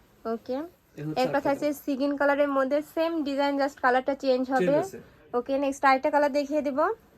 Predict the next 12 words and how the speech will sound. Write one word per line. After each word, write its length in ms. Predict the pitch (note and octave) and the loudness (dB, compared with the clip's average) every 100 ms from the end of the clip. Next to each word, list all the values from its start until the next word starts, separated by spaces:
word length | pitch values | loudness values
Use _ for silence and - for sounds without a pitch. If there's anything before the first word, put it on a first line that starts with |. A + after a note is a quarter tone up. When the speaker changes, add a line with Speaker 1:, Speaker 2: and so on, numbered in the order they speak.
| - - - - - - - | -18 -16 -16 -18 -20 -20 -10
Speaker 2:
সেম 260 | - F#3+ | -4 -4
টু 140 | F#3 G#3 | -2 -4
সেম। 240 | D3+ A#2+ - _ - - - - _ - - | -4 -8 -10 _ -18 -16 -20 -20 _ -20 -10
এই 100 | E3 | -4
হচ্ছে 200 | F3+ F#3+ | 2 2
আরেকটা 260 | F3 G3 | 2 0
কালার। 240 | E3+ C3+ A2 | 0 -2 -2
Speaker 1:
একটা 260 | - A#3 | -4 -2
থাকছে 240 | C4 C4 C#4+ | -2 -2 -4
সিভিট 480 | - D#4 D4 D#4+ - | -2 -2 0 -2 0
কালারের 360 | D#4 D4+ D#4+ | 2 4 4
মধ্যে, 360 | D#4 D4 C#4 | 2 0 2